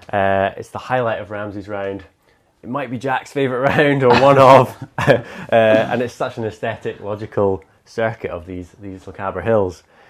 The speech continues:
So, um, we're gonna have a ton of, yeah, Tranter geeking out. We're gonna find out about Jack. Um,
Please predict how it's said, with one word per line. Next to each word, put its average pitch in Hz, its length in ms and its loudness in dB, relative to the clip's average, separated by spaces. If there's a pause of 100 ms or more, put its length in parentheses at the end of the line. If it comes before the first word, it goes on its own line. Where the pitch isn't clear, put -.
(280)
So, 127 460 0
um, 113 440 -4
we're 117 60 -14
gonna 131 180 -6
have 123 300 0
a - 40 -10
ton 170 260 0
of, 135 260 -2
yeah, 110 220 2
Tranter 120 580 -6
geeking 113 380 -10
out. 104 240 -4
We're - 480 -20
gonna 110 140 -8
find 143 260 -4
out 107 100 -6
about 101 220 -10
Jack. 98 420 -6 (500)
Um, 98 600 -8